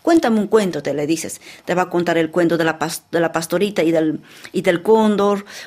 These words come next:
o de, si no, te va a contar el cuento de las campanas, o el cóndor, el cuento del,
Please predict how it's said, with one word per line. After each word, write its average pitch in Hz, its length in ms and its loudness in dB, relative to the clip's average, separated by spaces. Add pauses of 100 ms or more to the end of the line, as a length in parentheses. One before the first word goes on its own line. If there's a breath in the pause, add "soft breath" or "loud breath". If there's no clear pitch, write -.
(120)
o 185 120 2
de, 165 140 0
si 180 180 0
no, 196 220 2
te 190 80 2
va 185 80 0
a 185 80 -4
contar 170 340 0
el 165 80 -2
cuento 180 300 2
de 160 100 2
las 156 160 -2
campanas, 185 840 0
o 185 100 -2
el 170 100 0
cóndor, 170 520 0 (100)
el 185 160 -2
cuento 196 400 2
del, 165 380 4